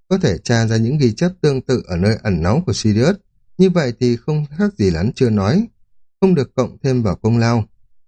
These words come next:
Về mặt khác, nếu như người, đám người Dun không tìm được, hắn có thể tìm cơ hội báo lên sau để nhận được nguyên vật liệu cho bản thân, tích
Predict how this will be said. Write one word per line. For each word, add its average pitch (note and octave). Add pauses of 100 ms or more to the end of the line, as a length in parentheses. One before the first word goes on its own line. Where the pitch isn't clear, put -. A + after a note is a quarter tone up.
(120)
Về C3+
mặt C3+
khác, G#3
nếu C#3+
như E3
người, A#2+ (440)
đám E3+
người A#2
Dun C3
không C#3
tìm F#2+
được, G2 (320)
hắn F3
có G3+
thể C3
tìm B2
cơ F3
hội D#3+
báo G2+
lên C3
sau B2+ (280)
để A#2
nhận A2+
được A#2+
nguyên E3+
vật G#2+
liệu G2
cho C3
bản A2+
thân, B2 (240)
tích G#3